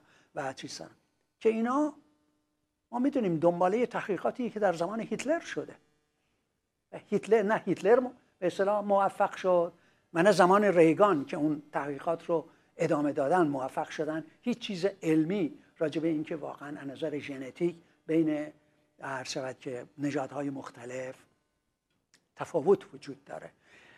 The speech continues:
بنابراین باید ما به تاریخ و باید برای درک این قضایا، اینی که زندگی سیاه پوستا الان در امریکا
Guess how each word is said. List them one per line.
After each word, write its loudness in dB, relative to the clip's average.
بنابراین 2
باید 2
ما -2
به -8
تاریخ -2
و -12
باید -4
برای 0
درک 0
این -2
قضایا، 2
اینی 2
که 0
زندگی -2
سیاه -8
پوستا -10
الان -12
در -8
امریکا -8